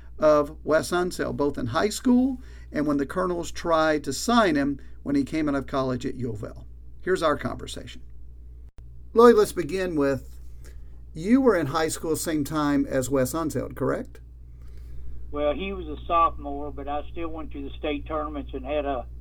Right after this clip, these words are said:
Speaker 2: you know, had some, a lot of games that I saw him play back then. So,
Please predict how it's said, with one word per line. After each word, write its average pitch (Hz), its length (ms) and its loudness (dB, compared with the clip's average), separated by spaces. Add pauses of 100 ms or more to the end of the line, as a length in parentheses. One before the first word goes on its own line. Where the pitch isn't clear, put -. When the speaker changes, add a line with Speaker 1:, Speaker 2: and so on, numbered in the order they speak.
(500)
Speaker 2:
you 147 60 -10
know, 139 140 -4
had 147 320 -2
some, 143 300 -8
a 147 100 -4
lot 147 240 4
of 139 80 -6
games 147 340 -6
that 143 100 -6
I 139 180 -4
saw 147 200 -4
him 143 120 -4
play 143 220 -6
back 143 240 -2 (120)
then. 120 360 -10
So, 127 300 -6